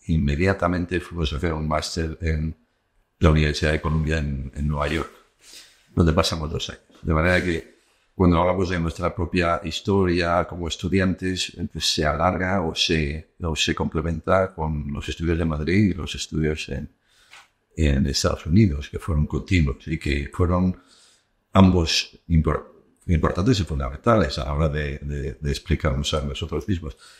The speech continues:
¿Por qué empezamos arquitectura? No hay ninguna razón familiar. Sí, sí, eso es un buen dato. Ni por parte de Fuensanta ni mía ha habido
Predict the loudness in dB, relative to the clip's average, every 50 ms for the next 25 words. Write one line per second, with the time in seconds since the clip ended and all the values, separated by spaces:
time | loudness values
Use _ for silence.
0 | -10 0 2 4 6 6 6 4 4 2 0 0 0 -2 0 0 0 0 -2 -2
1 | -2 2 2 2 2 2 -2 -14 _ _ _ _ _ _ _ _ 2 4 6 6
2 | 6 6 4 4 4 4 2 2 2 0 0 -2 -2 -2 -2 -2 -2 0 0 2
3 | 2 2 0 -2 -4 -4 -6 -4 -2 0 2 2 2 2 0 0 0 -2 -4 -8
4 | _ _ -12 -4 -2 -2 0 0 -2 -4 -2 -4 -2 0 0 0 2 0 0 -2
5 | -4 -8 _ _ _ -8 0 2 4 4 6 4 2 2 -2 -10 -14 -14 _ -10
6 | -8 -2 0 0 0 0 -2 -2 -2 0 0 2 2 0 -2 -2 -4 -4 0 0
7 | 0 2 2 0 -2 -2 -6 -8 -4 -4 -2 -2 -2 -2 -4 -4 -4 -4 -2 0
8 | 0 0 0 0 -2 -4 -2 -2 -4 -4 -6 -8 -10